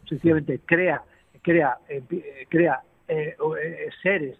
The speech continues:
a partir de lo que es la combinación de genes, pues sencillamente lo único que se está avanzando, avanzando era un siglo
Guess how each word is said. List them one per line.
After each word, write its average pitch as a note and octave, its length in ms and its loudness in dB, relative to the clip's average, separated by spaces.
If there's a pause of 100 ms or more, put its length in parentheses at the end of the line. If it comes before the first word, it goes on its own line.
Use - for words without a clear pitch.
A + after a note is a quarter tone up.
a - 140 2
partir D#3 440 -2
de D3 100 0
lo C#3 100 0
que - 140 -4
es E3 80 0
la E3 80 2
combinación C#3+ 440 -4
de F#3+ 100 2
genes, A#3 340 0 (300)
pues C#3+ 120 0
sencillamente D#3 340 0
lo D3+ 80 4
único D#3 240 4
que D#3 100 -4
se - 80 -8
está E3+ 140 -2
avanzando, E3 420 0
avanzando D3+ 400 2
era D#3 120 6
un G3 240 0
siglo A3+ 440 0